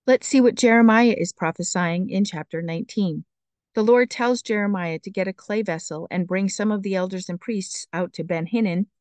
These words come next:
which was a place they burned garbage. It was also the place where they burned children to sacrifice to other gods.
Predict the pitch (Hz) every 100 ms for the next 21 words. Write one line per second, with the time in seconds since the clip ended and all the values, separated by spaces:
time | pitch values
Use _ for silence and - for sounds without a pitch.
0 | _ _ 220 - 214 208 - 233 240 -
1 | 240 208 214 214 226 - 208 202 202 147
2 | - - _ _ _ _ _ _ _ -
3 | 202 214 202 220 - 202 180 175 175 -
4 | 180 175 185 180 175 - - 247 240 185
5 | 170 165 170 160 170 170 165 - - 160
6 | 156 170 165 156 - -